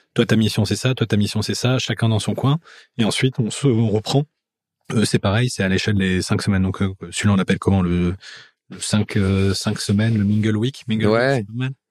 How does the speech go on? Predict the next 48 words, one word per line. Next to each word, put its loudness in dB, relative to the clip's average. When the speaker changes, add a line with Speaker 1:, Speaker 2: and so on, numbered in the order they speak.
Speaker 2:
Bah, 2
euh, -6
bah, -8
au 4
final, 2
bon, -4
là, 2
je -2
suis, -2
je -4
suis -8
pas 0
très -2
bon 2
en, 0
en 2
calcul, 0
en 2
pourcentage, 0
mais, 0
euh, 0
au 0
final, 0
ça, 0
ça 0
donne 2
quoi, 0
euh, -2
quand -4
tu -6
fais, 2
euh, 0
ça 2
donne 4
un 0
quatre-vingt-cinq 0
quinze 2
à 2
peu 2
près. 2
Speaker 1:
Ouais, -4
c'est -8
ça. -6
Speaker 2:
Donc, 2
euh, 2
c'est -10
pas 2
mal. 2